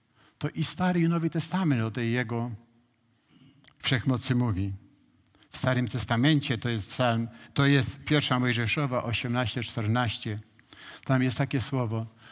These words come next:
„Czy jest cokolwiek niemożliwego dla Pana?” A jest to w pewnym kontekście,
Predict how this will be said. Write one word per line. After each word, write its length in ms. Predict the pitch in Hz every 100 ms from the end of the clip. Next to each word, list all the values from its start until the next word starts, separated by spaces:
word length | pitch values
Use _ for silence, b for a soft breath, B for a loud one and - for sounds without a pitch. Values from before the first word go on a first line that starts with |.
| B
„Czy 160 | - 147
jest 280 | 147 165 -
cokolwiek 600 | 147 - 165 143 147 123
niemożliwego 840 | 135 135 135 110 131 123 123 123
dla 160 | 117 127
Pana?” 420 | 131 127 156 143 - - _ _ _ _ _ _ _ _ _ _ _ _ _ B B
A 100 | 120
jest 140 | 110
to 80 | 143
w 60 | 139
pewnym 300 | 123 127 127
kontekście, 800 | 131 117 160 151 - 117 104